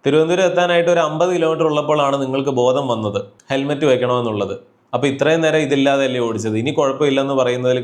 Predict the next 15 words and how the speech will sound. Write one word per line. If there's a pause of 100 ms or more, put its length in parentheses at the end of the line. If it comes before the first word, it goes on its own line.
കാര്യമുണ്ടോ (180)
എന്ന്
പറയുന്നത്
പോലെയാണ്. (180)
എപ്പോഴാണെങ്കിലും
എടുത്തിട്ടില്ലെങ്കിൽ (100)
എടുക്കുക. (460)
നിങ്ങൾക്ക് (100)
താങ്ങാൻ
കഴിയാത്ത
അല്ലെങ്കിൽ
നിങ്ങളുടെ
വരുമാനം (100)
മുഴുവൻ (400)
മാസാവസാനം